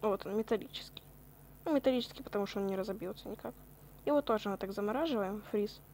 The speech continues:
Ну, я считаю, наша пушка как бы и готова. Вот. Мы сюда ложим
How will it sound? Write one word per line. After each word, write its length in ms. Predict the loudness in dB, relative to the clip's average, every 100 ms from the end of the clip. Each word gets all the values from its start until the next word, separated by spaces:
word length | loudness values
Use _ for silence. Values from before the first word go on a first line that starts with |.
| -20 -20 -20 -20 -20 -20 -20 -20 -20 -20 -20 -20 -20 -20 -16 -8
Ну, 180 | -2
я 60 | -2
считаю, 340 | -2 -2 0
наша 260 | 0 0 0 -2 -10
пушка 380 | -4 -2 0 -2
как 180 | 0 0
бы 160 | 0 0
и 80 | 2
готова. 380 | 2 0 -4 -6 -12 -20 -20 -14 -14 -14 -20 -20 -2
Вот. 240 | 0 0 -2 -16 -20 -20 -14 -6
Мы 120 | -4
сюда 340 | -2 0 2
ложим 440 | 4 2 0 -6